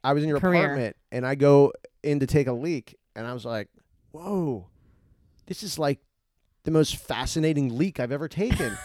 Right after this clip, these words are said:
Speaker 1: <laughs>
Speaker 2: There's all these quotes everywhere. Like, I feel pretty good.
Speaker 1: <laughs>
Speaker 2: Y-, you know? And I was
Speaker 1: Yeah.
Speaker 2: like,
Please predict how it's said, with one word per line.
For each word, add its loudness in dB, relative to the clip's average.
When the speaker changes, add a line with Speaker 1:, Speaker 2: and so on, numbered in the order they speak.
Speaker 1:
<laughs> -2
Speaker 2:
There's 2
all 6
these 6
quotes -4
everywhere. 0
Like, -2
I 0
feel 4
pretty -2
good. -4
Speaker 1:
<laughs> 4
Speaker 2:
Y-, -16
you 0
know? 2
And 0
I 6
was 6
Speaker 1:
Yeah. 6
Speaker 2:
like, -6